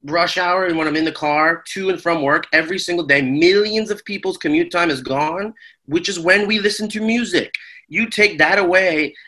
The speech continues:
boom, we see this giant dip that starts to happen."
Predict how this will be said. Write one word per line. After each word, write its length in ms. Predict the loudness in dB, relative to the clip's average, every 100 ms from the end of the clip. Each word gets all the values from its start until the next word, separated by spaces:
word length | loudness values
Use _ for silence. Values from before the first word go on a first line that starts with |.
| -6
boom, 340 | 4 6 6
we 100 | 4
see 200 | 0 2
this 180 | 2 2
giant 600 | 0 2 2 2 -2 -4
dip 260 | 2 2 2
that 140 | -2 0
starts 240 | -2 -2
to 60 | 0
happen." 460 | 2 2 2 -2